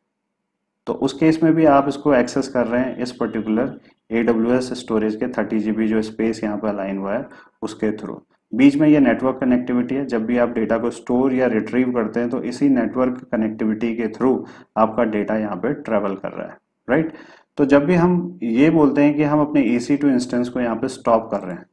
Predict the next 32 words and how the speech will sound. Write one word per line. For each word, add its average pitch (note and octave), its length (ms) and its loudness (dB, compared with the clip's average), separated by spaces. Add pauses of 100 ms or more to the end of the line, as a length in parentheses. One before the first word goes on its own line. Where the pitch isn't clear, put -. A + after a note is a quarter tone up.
(420)
तो - 140 -8
stop E3 400 4
करते D#3+ 260 0
वक्त B2 420 0 (420)
क्या D3 100 6
होता C3 240 4
है C3 80 0
कि C#3+ 100 -2
जितने B2+ 380 0
भी E3+ 120 2
इसके D#3 220 -2
साथ D3+ 340 -2
resources B2+ 580 -2
align A2 440 0
है, - 120 -4 (480)
कौन B2+ 160 4
से C#3+ 120 2
resources? C#3 520 -2
like A#2 220 -2
virtual A2+ 340 -2
सीपीयू, A2 420 -4
virtual G#2+ 380 -2
memory, G#2 460 -2
जो A2+ 140 -2
आपके A#2 240 -2
physical B2 420 -2
server A#2 340 -2
से B2 220 -4
extract A#2+ 440 -6
होके G#2+ 260 -4 (540)
hypervisor A2+ 640 2
ने B2 160 0